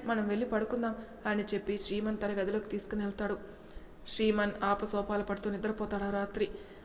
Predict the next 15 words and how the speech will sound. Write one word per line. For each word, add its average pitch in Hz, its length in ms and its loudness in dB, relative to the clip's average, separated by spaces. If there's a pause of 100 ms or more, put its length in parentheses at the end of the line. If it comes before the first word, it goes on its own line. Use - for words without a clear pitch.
(220)
తెల్లవారి 285 480 8
వినిత 220 280 2
వాళ్ళ 208 220 2
ఫ్యామిలీ 202 400 0
దగ్గర 208 320 2
బంధువులను 202 520 0
పిలిచి 202 380 0 (300)
సత్యనారాయణ 220 580 4
వ్రతం 202 260 2
పూజ 214 380 0
చేయిస్తారు. 208 420 0 (420)
శ్రీమన్ 208 400 4
వాళ్ళ 202 200 4
అమ్మా 202 360 0
నాన్న, 202 400 2